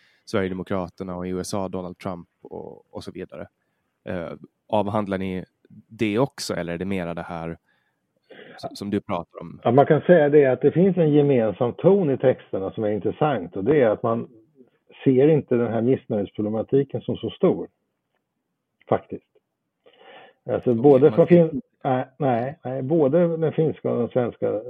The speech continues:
Speaker 2: som behandlar detta ser inte missnöjesproblematiken som fundamental. Alltså, man uppfattar inte, alltså, vi har inte det problemet som man har i, i Engla-, i England, i Midlands, eller i, i U S A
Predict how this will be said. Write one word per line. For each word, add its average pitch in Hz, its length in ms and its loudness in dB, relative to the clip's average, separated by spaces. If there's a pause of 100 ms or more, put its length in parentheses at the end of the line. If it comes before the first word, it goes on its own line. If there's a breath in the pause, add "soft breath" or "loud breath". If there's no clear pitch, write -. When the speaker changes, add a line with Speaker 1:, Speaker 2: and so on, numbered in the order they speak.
(120)
Speaker 2:
som 110 160 -6
behandlar 110 420 0
detta 113 360 -2 (100)
ser 139 240 6
inte 117 320 -2
missnöjesproblematiken 104 1300 -4
som 98 200 -12 (300)
fundamental. 107 640 -4
Alltså, 120 160 -4
man 127 140 4
uppfattar 139 520 0
inte, 120 220 -6 (520 loud breath)
alltså, 127 180 2
vi 160 180 6
har 160 240 4
inte 151 220 4
det 135 140 2
problemet 120 500 -2
som 113 120 -10
man 107 140 -6
har 107 320 -2
i, 104 140 2 (520)
i 113 140 0
Engla-, 110 580 0
i 120 160 8
England, 113 360 0
i 110 60 0
Midlands, 110 580 -2
eller 104 260 -8
i, 110 60 -8
i 113 220 -6
U 104 260 0
S - 140 -10
A 110 280 -2